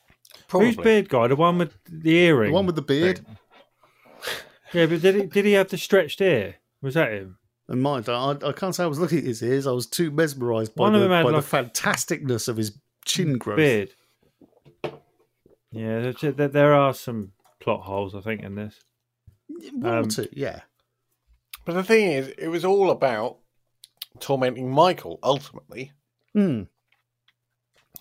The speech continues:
Speaker 1: But what better way to torment an individual than tormenting someone they love?
Speaker 3: Well, yeah, absolutely. Um,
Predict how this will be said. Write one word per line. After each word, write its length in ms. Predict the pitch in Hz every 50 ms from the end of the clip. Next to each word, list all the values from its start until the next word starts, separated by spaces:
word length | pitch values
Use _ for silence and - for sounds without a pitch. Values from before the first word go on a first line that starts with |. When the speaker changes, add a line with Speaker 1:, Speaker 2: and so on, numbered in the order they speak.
| - _ -
Speaker 1:
But 120 | - 143 135
what 280 | 135 143 143 143 - -
better 220 | 147 156 156 139
way 300 | 120 131 135 127 113 104
to 140 | - - 110
torment 500 | - - 131 123 113 110 113 113 110 - -
an 120 | - 107
individual 600 | 113 113 107 104 101 117 127 117 - 92 95 104
than 280 | 104 113 110 110 110 107 - _ _ _ _ _ _ _ _ _ _ _ _ _ _ _ _ _ -
tormenting 540 | - - - 117 117 123 127 113 117 117 113
someone 300 | - 131 123 127 123 120
they 100 | 120 123
love? 380 | 135 156 156 110 - - - _ _ _ _ _ _ _ _ _ _ _ _ 165 _ _ _ _ _ _ _ _ _ _ _ _ _ _ _ _ _ _ _ _ _ _ _ _ _ - -
Speaker 3:
Well, 160 | 196 170 180
yeah, 160 | 190 208 262
absolutely. 680 | 226 110 107 110 - - 170 196 208 151 - 95 - _ _ _ _ _ _ _ _ - -
Um, 420 | 151 143 147 147 151 143 139 -